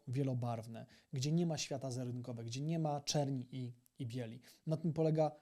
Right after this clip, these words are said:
praktyczne podejście integralne do, mm, e, e, do życia. W trzecim odcinku, e, tego, tego podcastu opowiadałem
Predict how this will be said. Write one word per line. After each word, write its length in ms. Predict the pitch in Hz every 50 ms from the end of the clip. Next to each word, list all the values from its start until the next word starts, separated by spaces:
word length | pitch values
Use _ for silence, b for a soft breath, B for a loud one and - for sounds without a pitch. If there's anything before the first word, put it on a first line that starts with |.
| B B -
praktyczne 560 | - 170 160 - - - 165 - - 165 156
podejście 640 | - 156 147 139 156 147 120 - - - 143 135 131 B B B B
integralne 560 | 180 156 139 160 143 131 131 135 131 131 127
do, 280 | 127 123 123 120 120 120 - _ _ _ _ -
mm, 280 | 143 131 127 127 123 123
e, 880 | 123 127 123 123 120 123 123 123 123 - - 131 123 123 123 123 123 123
e, 20 |
do 140 | 123 135 143
życia. 340 | 139 151 123 - - - - _ _ _ _ _ _ _ _ _ _ _ _ _ - - - - -
W 80 | - -
trzecim 360 | - - 185 170 - 180 160
odcinku, 640 | 147 127 - - - 160 151 147 - 147 139 131 135 B B B B B B B B
e, 200 | 143 135 127 127
tego, 220 | - 143 139 139
tego 200 | 123 147 135 139
podcastu 500 | 127 139 135 - - 160 160 160 - -
opowiadałem 760 | 143 - 147 139 139 135 135 160 175 180 160 139 127 123 120